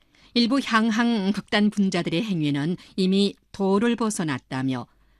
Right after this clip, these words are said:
파괴적이고 폭력적인 항의 활동은 향항의 형상을 유린하고 향항의 기반에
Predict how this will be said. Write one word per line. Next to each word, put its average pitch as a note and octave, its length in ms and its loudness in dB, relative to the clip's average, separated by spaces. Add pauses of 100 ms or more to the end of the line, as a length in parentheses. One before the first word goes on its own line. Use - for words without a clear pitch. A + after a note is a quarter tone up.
(200)
파괴적이고 G#3 760 2
폭력적인 A#3 800 0
항의 F#3 380 -2
활동은 C#3+ 600 -2 (420)
향항의 F#3 380 0
형상을 G#3+ 520 2
유린하고 D3+ 640 -2 (220)
향항의 F#3+ 380 2
기반에 G3 480 0